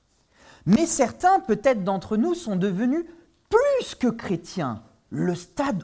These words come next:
au-dessus. Peut-être sont-ils devenus des disciples de Christ. Waouh ! La promotion.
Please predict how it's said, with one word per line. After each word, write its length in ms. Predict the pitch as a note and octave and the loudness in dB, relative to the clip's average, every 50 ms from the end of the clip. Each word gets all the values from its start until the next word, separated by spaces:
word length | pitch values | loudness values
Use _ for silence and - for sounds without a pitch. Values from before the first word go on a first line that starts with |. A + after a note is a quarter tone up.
| - - | -4 -4
au-dessus. 640 | G3+ F3+ E3+ - - - - - - G#3+ D#3+ A#2+ - - _ _ _ _ _ _ _ _ _ _ _ _ _ - | -2 -2 -2 -4 -6 -8 -8 -6 -4 -4 -4 -4 -6 -12 _ _ _ _ _ _ _ _ _ _ _ _ _ -6
Peut-être 340 | G3+ F#3+ F#3+ - D4 D4 - | -6 -4 -2 -2 -4 -4 -4
sont-ils 440 | - F#3+ D#3+ D#3 - - B3+ A3 E3 | -6 -6 -6 -4 -4 -4 -4 -2 -2
devenus 640 | D#3 C#3+ C3 C3 B2+ B2+ C#3+ F#3+ A3+ B3+ C4+ C4+ - - _ _ _ _ _ _ _ _ - | -2 -2 -2 -2 -2 -2 0 0 0 0 -2 -4 -6 -12 _ _ _ _ _ _ _ _ -6
des 260 | C3 B2+ A#2 D#3 C#3 | -4 0 0 0 0
disciples 1080 | A#2 B2+ C#3 D#3 C4+ E4 D4+ - - - - - - C#4+ C4+ B3+ A#3+ A#3 - G#3 F3 D3+ | 0 -2 -4 -4 -4 -4 -2 0 0 2 2 2 0 0 0 0 0 -2 -2 -2 -2 0
de 140 | C3 B2+ B2 | 0 -2 -4
Christ. 840 | B2+ - - - A#2+ G2+ D#2+ - - - - - - - - _ _ _ _ _ _ _ - - - - - - G2 | -6 -8 -14 -12 -10 -10 -12 -12 -16 -20 -18 -18 -20 -20 -20 _ _ _ _ _ _ _ -20 -20 -20 -20 -20 -14 -10
Waouh ! 420 | G#2 G2+ - - F#2 - - - - - - _ _ _ _ _ _ _ _ _ _ _ _ _ _ _ _ _ _ - | -8 -6 -6 -6 -8 -10 -12 -14 -16 -20 -20 _ _ _ _ _ _ _ _ _ _ _ _ _ _ _ _ _ _ -12
La 100 | G#2 A#2+ | -10 -10
promotion. 680 | - - - C3+ B2 A#2+ A2+ A2 A2+ - - G#2+ F#2 | -10 -8 -6 -4 -4 -4 -4 -6 -8 -10 -10 -12 -12